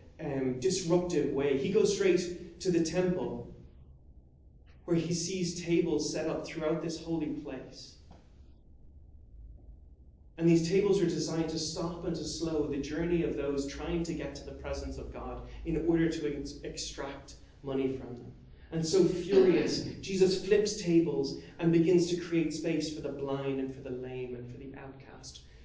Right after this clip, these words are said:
comforting them and healing them. And then, having had a busy day, he retires to Bethany.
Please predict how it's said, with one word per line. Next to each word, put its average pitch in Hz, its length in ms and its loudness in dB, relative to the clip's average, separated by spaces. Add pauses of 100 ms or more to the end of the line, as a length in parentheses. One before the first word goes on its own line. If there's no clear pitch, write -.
(140)
comforting - 580 -4
them - 240 -12 (340)
and 139 120 -8
healing 135 380 -4
them. 120 200 -8 (920)
And 139 100 -8
then, 135 300 -6
having 156 240 -10
had 175 140 -8
a 170 60 -4
busy 147 300 -6
day, - 340 -8 (1040)
he 135 80 -14
retires 117 520 -12
to - 80 -14
Bethany. 131 240 -14